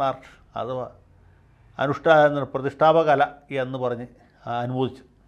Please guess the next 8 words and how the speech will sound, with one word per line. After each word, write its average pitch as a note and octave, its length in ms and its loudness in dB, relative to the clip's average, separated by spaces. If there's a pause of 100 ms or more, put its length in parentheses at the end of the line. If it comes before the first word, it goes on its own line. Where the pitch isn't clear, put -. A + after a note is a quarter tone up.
(140)
അപ്പം A2+ 160 -14
ഇങ്ങനെയൊക്കെയുള്ള D3 460 -4
ഗുണ്ടായിസം C#3 500 -4
കാണിക്കുക C3 320 -8 (600)
അതിനിരയായ D#3+ 640 6 (240)
ഒരു C3 260 -8
സ്ത്രീയാണ്. B2 420 -10 (880)
പട്ടികജാതി C3+ 500 2